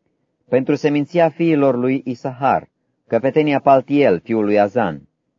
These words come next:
pentru seminția fiilor lui Asher, căpetenia Ahihud, fiul lui Shelomi;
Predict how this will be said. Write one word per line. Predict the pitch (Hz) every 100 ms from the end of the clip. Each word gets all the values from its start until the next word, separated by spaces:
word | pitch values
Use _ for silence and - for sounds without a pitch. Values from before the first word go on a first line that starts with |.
| _ _ _ _ _ _ _
pentru | 123 135 156
seminția | 151 156 156 147 175 160
fiilor | 170 165 151 147
lui | 135 139
Asher, | 135 - 131 82 - _ _ _ _
căpetenia | 107 123 117 143 139 127
Ahihud, | 101 113 117 117 - 127 90 -
fiul | 120 113
lui | 107
Shelomi; | 101 120 113 90 76